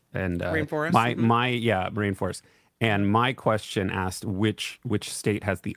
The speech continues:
Speaker 1: only tropical rainforest in the United States, and the answer was, uh, Puerto Rico. But Kim pointed out that there's tropical forests, uh, tropical rainforests in Hawaii, and some other people did too. And
Speaker 2: Mm-hmm.
Speaker 1: Kay did some follow-up and s-, uh, found out that it's, the one in s-,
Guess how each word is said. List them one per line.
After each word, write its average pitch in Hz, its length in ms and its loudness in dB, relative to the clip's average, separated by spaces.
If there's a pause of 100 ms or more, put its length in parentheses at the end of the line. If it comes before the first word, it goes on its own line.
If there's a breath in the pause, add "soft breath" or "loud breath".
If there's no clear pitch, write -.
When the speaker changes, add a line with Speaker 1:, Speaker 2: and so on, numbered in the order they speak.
Speaker 1:
only 107 640 2 (120)
tropical 98 320 0
rainforest 87 420 -4
in - 80 -18
the - 60 -2
United 92 220 -6
States, 92 420 -6
and 90 160 0
the 92 80 -2
answer - 180 -4
was, 90 160 -2 (160)
uh, 90 80 -2
Puerto 90 240 -4
Rico. 110 300 -2 (400 soft breath)
But 98 320 2 (240)
Kim 127 240 4
pointed 104 280 2
out 90 220 0
that 92 240 -4
there's 92 180 -2
tropical - 360 -4
forests, 90 500 -4
uh, 85 220 -4
tropical 107 280 -2
rainforests 90 520 -4
in 90 140 -2
Hawaii, 90 340 0
and 87 100 -4
some 95 120 -4
other 90 120 -2
people - 240 -6
did - 160 -8
too. 92 240 -2 (320 soft breath)
And 139 100 -14
Speaker 2:
Mm-hmm. 101 180 2
Speaker 1:
Kay 120 140 4
did 104 140 0
some 95 140 -6
follow-up 95 420 0
and 90 380 -2
s-, - 380 -18
uh, 90 100 0
found 92 240 0
out 90 140 -2
that 92 120 -2
it's, - 260 -6 (280 soft breath)
the 113 60 4
one 143 120 4
in 131 60 2
s-, - 200 -8